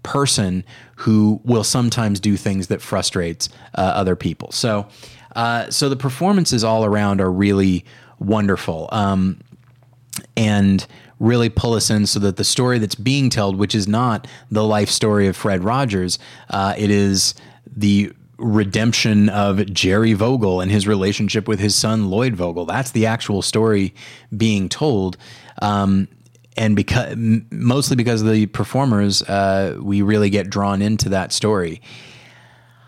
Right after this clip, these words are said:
I will also say that Mariel Heller, as a director, makes the film interesting visually and structurally in a way that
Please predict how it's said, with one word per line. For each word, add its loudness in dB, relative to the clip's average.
I 0
will 2
also 2
say 2
that 2
Mariel 2
Heller, 0
as 0
a 0
director, 0
makes 0
the -2
film 0
interesting -2
visually 0
and 0
structurally 0
in 0
a 2
way 2
that -2